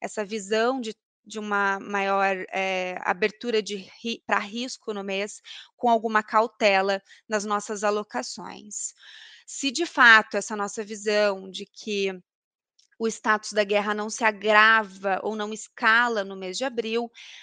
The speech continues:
eh, vocês vão observar que a nossa recomendação, ela está um pouco maior pra renda variável global, dada a nossa recomendação de longo prazo, do que pra renda fixa global,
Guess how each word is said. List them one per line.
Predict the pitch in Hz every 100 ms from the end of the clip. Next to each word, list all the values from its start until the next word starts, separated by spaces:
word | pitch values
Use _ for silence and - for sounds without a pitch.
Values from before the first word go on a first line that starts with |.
| - _ -
eh, | 202 196 196
vocês | 208 226
vão | 208
observar | 214 202 - 220 214 214
que | - - 214
a |
nossa | 196 196 -
recomendação, | 214 - 208 208 208 208 - 208 202 202 196
ela | - 196 202
está | 202 - 202
um | 202
pouco | 190 208 202 -
maior | 208 202 196 202 202 226 240 240
pra | 226
renda | 202 208 202
variável | 196 202 202 202 202 202 247 220 202 190
global, | 190 190 185 190 196 185 _ - - _ _
dada | 196 196 202
a |
nossa | 196 196
recomendação | 214 - 202 196 196 - 202
de | 202
longo | 196 190 190
prazo, | 214 190 196 214
do | 190
que | 202 202
pra | 208
renda | 190 208 208 202
fixa | - - 247 - -
global, | 190 190 196 190 196 214